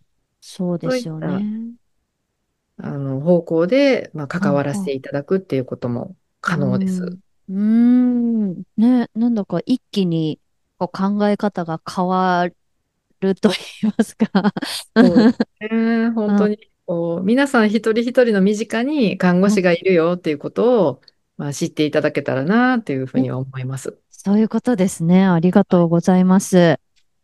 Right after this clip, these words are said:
Speaker 1: あの、まあ、あの、い-、初回でしたっけね。あの、全国、ね、あの、地方自治体等々含めると二千ぐらいあの、
Speaker 2: はい。
Speaker 1: あるとい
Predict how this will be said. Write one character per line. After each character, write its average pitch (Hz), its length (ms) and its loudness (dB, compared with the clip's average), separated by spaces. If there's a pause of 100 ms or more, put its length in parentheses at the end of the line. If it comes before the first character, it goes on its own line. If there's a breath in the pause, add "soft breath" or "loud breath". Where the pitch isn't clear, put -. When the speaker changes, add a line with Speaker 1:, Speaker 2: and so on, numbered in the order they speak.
(120)
Speaker 1:
あ 233 120 2
の、 233 720 4 (460)
ま 415 160 -8
あ、 - 80 -8
あ 202 120 2
の、 180 460 0 (540)
い-、 233 100 -8 (300)
初 - 280 -6
回 427 280 -6
で 440 120 -4
し - 120 -16
た 220 100 -2
っ - 140 -6
け 180 100 -6
ね。 175 340 -2
あ 180 120 0
の、 170 480 0 (1500)
全 359 320 -2
国、 175 580 0 (380)
ね、 262 200 0
あ 190 100 2
の、 160 720 -2 (360)
地 214 140 -2
方 214 220 2
自 180 200 -2
治 - 180 -18
体 190 220 0
等 202 340 0
々 175 160 2
含 - 280 -6
め 202 100 0
る - 80 -14
と 156 220 -6
二 170 120 -4
千 233 380 -2
ぐ 220 140 0
ら 156 200 -2
い 151 120 -8 (520)
あ 165 140 -2
の、 175 40 4
Speaker 2:
は 165 80 2
い。 131 80 -4
Speaker 1:
あ 190 140 0
る 170 160 0
と 160 200 -4
い 165 100 -2